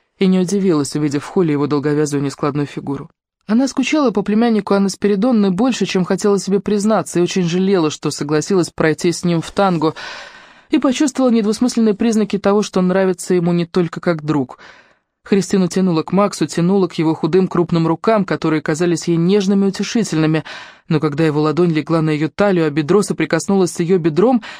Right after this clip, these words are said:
идиллические мечты о платонической братской любви разбились в одну секунду. То, что могло приятно взбудоражить кровь другой женщине, вызвало у нее страх и панику, с которой едва удалось совладать и не опозориться в присутствии Макса.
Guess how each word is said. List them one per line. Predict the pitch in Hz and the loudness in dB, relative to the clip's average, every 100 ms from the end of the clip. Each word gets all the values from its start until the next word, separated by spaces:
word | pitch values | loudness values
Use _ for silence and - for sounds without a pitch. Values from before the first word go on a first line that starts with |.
| - - | -12 -4
идиллические | 240 240 233 226 - 208 | 0 2 2 -2 0 0
мечты | 208 - | 0 0
о | 240 | 0
платонической | 196 185 190 196 180 - | 0 0 2 0 -2 0
братской | 170 180 180 - | 2 2 0 0
любви | 170 156 160 202 | 0 0 0 2
разбились | 170 151 170 160 | 0 0 -2 0
в | 160 | -2
одну | 151 | -2
секунду. | 156 - - 147 139 - _ _ _ - | -4 -6 -8 -6 -8 -14 _ _ _ -2
То, | 220 | 0
что | - | 2
могло | 220 208 220 226 - - - _ _ | 2 2 2 2 -2 -18 -20 _ _
приятно | 208 214 220 208 | 0 2 2 0
взбудоражить | 170 190 202 208 196 - | 2 2 2 2 0 -2
кровь | 214 226 | 0 2
другой | 180 185 175 262 | 2 0 2 0
женщине, | 214 240 185 175 160 - - - | 2 0 0 -2 -4 -8 -14 -2
вызвало | 175 170 165 | 0 2 2
у | 170 | 2
нее | 170 | 0
страх | 160 180 165 | -2 -2 0
и | 175 | -2
панику, | - 190 156 - | 0 0 0 -4
с | - | -2
которой | 165 175 165 | -2 0 0
едва | 147 180 | 2 0
удалось | 170 165 165 | 2 0 0
совладать | 160 160 160 160 185 180 | -2 0 0 0 0 0
и | |
не | 165 | -2
опозориться | 160 156 156 156 - | 0 -2 -2 -2 -4
в | 156 | -6
присутствии | 151 139 156 - 160 | -6 -6 -8 -6 -6
Макса. | 151 - - | -8 -12 -16